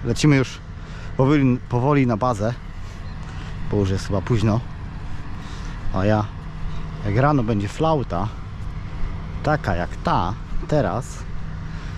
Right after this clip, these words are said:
to mam zamiar ubrać się w piankę, wziąć Mindlaba i wejść do wody. Zobaczymy, czy ten plan wypali.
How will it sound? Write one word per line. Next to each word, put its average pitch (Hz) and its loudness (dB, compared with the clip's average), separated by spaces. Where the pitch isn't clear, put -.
to - 0
mam 107 4
zamiar 127 4
ubrać 131 4
się 95 -4
w - -8
piankę, 165 2
wziąć 113 4
Mindlaba 123 4
i 156 2
wejść 107 4
do 151 2
wody. 92 0
Zobaczymy, 120 2
czy - -4
ten 117 2
plan 113 4
wypali. 107 0